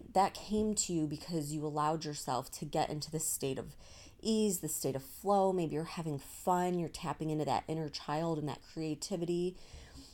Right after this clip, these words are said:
And that happened for me. I remember I always wanted to write a book,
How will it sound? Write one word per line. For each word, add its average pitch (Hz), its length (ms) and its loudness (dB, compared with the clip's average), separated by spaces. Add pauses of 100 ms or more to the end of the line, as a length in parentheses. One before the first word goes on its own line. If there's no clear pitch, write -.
(300)
And 190 100 6
that 220 140 6
happened 247 380 2
for 190 120 -2
me. 196 380 2
I 151 80 10
remember 202 400 4
I 175 200 2
always 202 460 4
wanted 165 380 -2
to 196 180 -2
write 147 480 2
a 156 40 2
book, 151 580 2